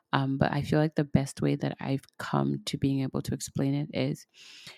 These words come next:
it feels like being a baby again, right? It's like, it's almost like you're reborn. Um, and I heard a lot of moms say this beforehand, where it's like,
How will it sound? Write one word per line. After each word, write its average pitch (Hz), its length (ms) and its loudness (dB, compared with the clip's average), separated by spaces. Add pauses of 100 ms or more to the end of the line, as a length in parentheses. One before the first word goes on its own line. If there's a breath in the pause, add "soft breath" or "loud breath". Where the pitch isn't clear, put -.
(280 loud breath)
it 156 80 2
feels 165 280 4
like 165 140 2
being 147 240 2
a - 60 0
baby 127 520 0
again, - 440 -6 (100)
right? 127 240 0
It's 147 180 -2
like, 147 120 0
it's 143 180 0
almost 147 240 2
like 156 140 0
you're 143 160 6
reborn. 139 800 4 (520 loud breath)
Um, 139 220 2
and 160 100 8
I 160 40 6
heard 180 200 6
a 254 60 6
lot 202 160 6
of 156 40 2
moms 143 300 2
say 135 140 4
this 131 240 0
beforehand, 135 680 0
where 127 140 2
it's - 180 -6
like, - 300 -6